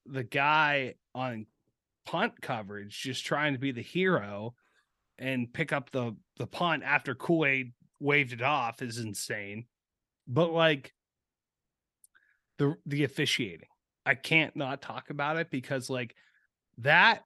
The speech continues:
uh, from what I'd seen on Twitter, I haven't gone back and validated it. Apparently, that was the same crew that the Bo Nix, um,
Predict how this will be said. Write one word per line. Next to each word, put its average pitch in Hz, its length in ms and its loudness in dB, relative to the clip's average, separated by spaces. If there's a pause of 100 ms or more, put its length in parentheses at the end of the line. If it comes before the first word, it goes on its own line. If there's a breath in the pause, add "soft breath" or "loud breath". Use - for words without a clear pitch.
(140)
uh, 151 100 2 (180)
from 151 160 0
what 151 140 4
I'd 147 240 2
seen 147 400 0
on 123 180 -4
Twitter, 127 340 -4
I 117 120 -4
haven't 123 280 -2
gone 120 240 -4
back 120 240 -6
and 107 100 -10
validated 104 460 -8
it. 101 260 -12
Apparently, 220 420 4
that 202 160 10
was 180 120 4
the 143 80 -6
same 151 360 2
crew 156 460 2 (420 soft breath)
that 139 300 2 (680)
the 143 140 2
Bo 156 320 6
Nix, - 680 0 (180)
um, 117 540 -2